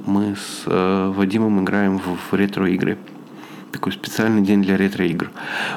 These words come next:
У меня он не всегда только в четверг, то есть я иногда играю в другие дни, но в этот, в этот конкретно ретро-четверг и всю неделю прошла под эгидой,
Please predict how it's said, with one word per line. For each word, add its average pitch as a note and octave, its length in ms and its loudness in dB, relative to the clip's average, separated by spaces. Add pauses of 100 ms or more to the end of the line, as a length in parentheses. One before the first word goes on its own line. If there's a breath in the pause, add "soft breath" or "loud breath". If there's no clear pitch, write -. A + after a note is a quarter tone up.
(100)
У - 80 -2
меня A2 220 6
он G2+ 260 6
не G#2 120 6
всегда G2 640 0 (140)
только F#2+ 300 2
в - 60 -8
четверг, - 480 0 (160)
то - 80 -2
есть - 140 -6
я F#2+ 100 2
иногда F2 380 0
играю F2+ 260 0
в F2+ 40 -8
другие F#2+ 360 4
дни, D3+ 460 4
но G2+ 260 4
в G2+ 140 0
этот, G#2+ 180 0 (220)
в G2 60 2
этот G2 220 2
конкретно F#2 440 0
ретро-четверг F#2 640 0
и G#2 40 -6
всю - 180 0
неделю D3 460 4 (760 loud breath)
прошла A#2 560 2
под G2 240 0
эгидой, G2 580 2